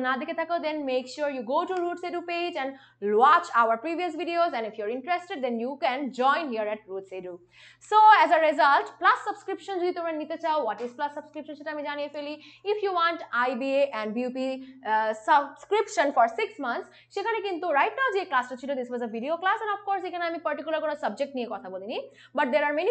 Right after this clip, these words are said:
video classes which are already uploaded in Roots Edu page। সেখানে তুমি চলে গেলে দেখবা there are two fifty plus video classes which will be uploaded in our Roots Edu subscription account, alright?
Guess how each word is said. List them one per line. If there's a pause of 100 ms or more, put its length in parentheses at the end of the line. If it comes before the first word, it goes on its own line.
video
classes
which
are
already (100)
uploaded
in
Roots
Edu (120)
page। (280)
সেখানে
তুমি
চলে
গেলে
দেখবা (100)
there
are
two
fifty
plus (140)
video (100)
classes (120)
which
will
be (640)
uploaded (240)
in (500)
our (180)
Roots (240)
Edu (160)
subscription (240)
account,
alright?